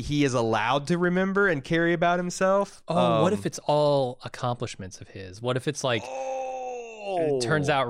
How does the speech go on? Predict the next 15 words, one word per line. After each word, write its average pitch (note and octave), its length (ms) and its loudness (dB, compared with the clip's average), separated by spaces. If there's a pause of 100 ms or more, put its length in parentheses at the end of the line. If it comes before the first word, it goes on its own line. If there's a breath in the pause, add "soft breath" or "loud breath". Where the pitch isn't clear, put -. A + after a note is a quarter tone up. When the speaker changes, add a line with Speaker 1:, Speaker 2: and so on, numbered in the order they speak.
Speaker 2:
Rick B2 240 2
has B2+ 220 -2
been A2+ 400 -4
tur-, C3+ 340 0
molding C#3 680 2
Jerry A#2+ 420 2
into A2+ 180 -4
this A2 200 -4
pathetic A#2+ 600 -2
human A2+ 380 -2
being A2+ 440 0
by G#2+ 140 -2
preserving A2 640 -2
those G#2 240 -2
memories? G2+ 560 -6